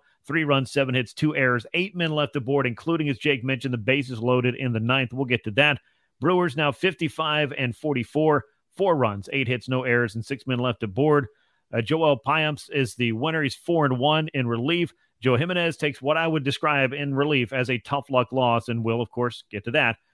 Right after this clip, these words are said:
He's oh and three. Devin Williams able to wriggle out of a jam. His twenty-fifth save closed it out.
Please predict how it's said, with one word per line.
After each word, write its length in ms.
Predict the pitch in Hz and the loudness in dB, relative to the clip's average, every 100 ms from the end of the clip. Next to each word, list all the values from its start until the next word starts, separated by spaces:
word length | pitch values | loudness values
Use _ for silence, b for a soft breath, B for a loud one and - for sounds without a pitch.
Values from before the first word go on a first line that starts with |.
| _ | _
He's 240 | - 175 156 | -4 0 2
oh 140 | 175 | 2
and 120 | 156 | 2
three. 240 | 147 165 156 | 0 0 0
Devin 340 | 160 156 131 | 0 0 0
Williams 360 | 143 160 156 143 | 2 2 0 0
able 160 | 143 | 0
to 80 | 123 | -2
wriggle 320 | 113 160 143 | -2 -2 2
out 140 | 143 139 | 2 0
of 80 | 117 | -2
a 40 | |
jam. 420 | 101 143 151 143 | -2 -2 0 0
His 100 | 117 | -2
twenty-fifth 480 | - 160 131 139 117 | -4 -2 0 0 -2
save 420 | - 165 165 156 | 0 0 2 -2
closed 320 | - 165 139 | 0 0 0
it 80 | 127 | 0
out. 200 | 135 135 | 0 0